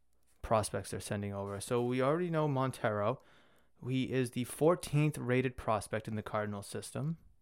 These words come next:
Not bad. Losey is the twenty-sixth. Okay, and then Jill, or Gil, whatever, is twenty-eighth. That's underwhelming.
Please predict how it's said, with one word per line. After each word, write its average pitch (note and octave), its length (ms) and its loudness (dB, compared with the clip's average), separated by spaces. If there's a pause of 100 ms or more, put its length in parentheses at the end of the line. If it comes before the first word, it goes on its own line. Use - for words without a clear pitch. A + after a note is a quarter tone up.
(140)
Not G2+ 220 -2
bad. G#2+ 300 -2 (500)
Losey D#3+ 720 2
is C3+ 380 0
the C3 140 0
twenty-sixth. - 1040 -2 (1040)
Okay, G#2+ 800 -8
and B2 160 0
then A#2 320 0
Jill, C#3+ 580 4
or A#2 180 2
Gil, A2 440 2
whatever, G#2+ 440 -2
is A#2+ 380 -2
twenty-eighth. B2+ 1300 -6 (1600)
That's A2 300 0
underwhelming. G#2 920 -2